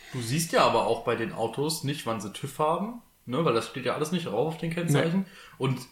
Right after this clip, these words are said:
Speaker 1: du kannst quasi aber auch kein abgemeldetes Auto irgendwo rumstehen haben, weil wenn ein Auto auf der Straße steht, sind ja immer noch Schilder drauf.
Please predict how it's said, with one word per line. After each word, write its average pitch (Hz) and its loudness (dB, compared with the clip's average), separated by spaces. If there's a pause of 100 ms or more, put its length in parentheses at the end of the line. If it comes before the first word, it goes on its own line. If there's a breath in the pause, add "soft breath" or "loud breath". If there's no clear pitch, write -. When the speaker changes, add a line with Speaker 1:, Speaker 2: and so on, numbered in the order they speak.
(120)
Speaker 1:
du 117 -10
kannst - 0
quasi 123 2
aber 117 2
auch 120 0
kein - -2
abgemeldetes 120 -2
Auto 160 0
irgendwo 107 -6
rumstehen 123 -2
haben, 104 -2
weil 104 -2
wenn 107 -2
ein 110 -4
Auto 156 0
auf 165 0
der - -8
Straße 160 -2
steht, 123 -2
sind 117 -4
ja - 0
immer 123 -2
noch 104 -4
Schilder 131 0
drauf. 95 -4